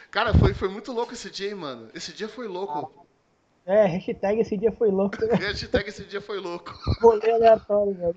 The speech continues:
Speaker 2: Caralho, que doideira.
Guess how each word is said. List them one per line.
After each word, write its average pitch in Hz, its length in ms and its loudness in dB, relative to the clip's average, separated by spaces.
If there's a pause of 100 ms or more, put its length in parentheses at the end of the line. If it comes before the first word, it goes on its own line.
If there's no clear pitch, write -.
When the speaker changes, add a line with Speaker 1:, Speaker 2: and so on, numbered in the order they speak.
(160)
Speaker 2:
Caralho, 240 600 -2 (800)
que 233 80 -4
doideira. 175 600 4